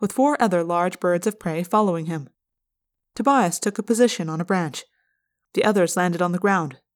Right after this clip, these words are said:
I knew then it was the other Animorphs. They quickly began to demorph. Prince Jake grew out of a falcon's racing body. Rachel emerged from a huge bald eagle. Cassie and Marco had both acquired osprey morphs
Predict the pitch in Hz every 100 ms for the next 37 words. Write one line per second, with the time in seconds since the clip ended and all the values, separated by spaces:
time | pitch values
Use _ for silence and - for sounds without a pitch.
0 | _ _ _ _ - 240 277 220 208 156
1 | 170 - 180 175 175 170 - 214 175 147
2 | - - _ _ _ _ _ _ _ -
3 | 196 294 233 202 180 180 185 185 185 190
4 | 165 - _ _ _ _ _ _ 196 185
5 | - 208 180 - 208 185 170 175 180 180
6 | 185 190 170 156 190 202 175 160 151 147
7 | 196 - _ _ _ _ _ 220 240 202
8 | 175 180 175 180 180 - 185 180 185 190
9 | 196 - 165 170 180 247 208 160 127 _
10 | _ _ _ _ _ _ - 285 - 220
11 | 240 233 220 165 180 175 175 190 185 170
12 | 180 233 233 - 170 160 143 -